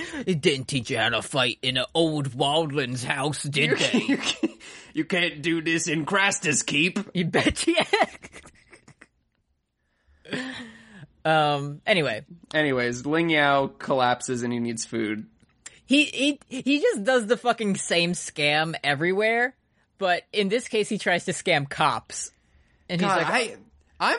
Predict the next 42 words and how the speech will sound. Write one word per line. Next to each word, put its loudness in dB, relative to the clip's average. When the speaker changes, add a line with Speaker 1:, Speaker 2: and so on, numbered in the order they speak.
Speaker 2:
the 0
most 0
scammable -2
person 0
in 2
the 0
world 0
because -2
I 0
didn't 2
even 2
<laughs> -
realize 0
it 0
was 2
a 0
scam 0
Speaker 1:
It's -2
the 0
Speaker 2:
until 0
you 0
Speaker 1:
same -2
Speaker 2:
just -4
said 2
Speaker 1:
exact 2
Speaker 2:
it. 0
Speaker 1:
thing 2
he 2
did 0
Speaker 2:
<laughs> 2
Speaker 1:
when 2
Speaker 2:
Oh 2
Speaker 1:
he -2
Speaker 2:
my -
Speaker 1:
met 2
Speaker 2:
God. -2
I 2
just, 2
Speaker 1:
Brooks. 2
Speaker 2:
I 2
was 2
like, 0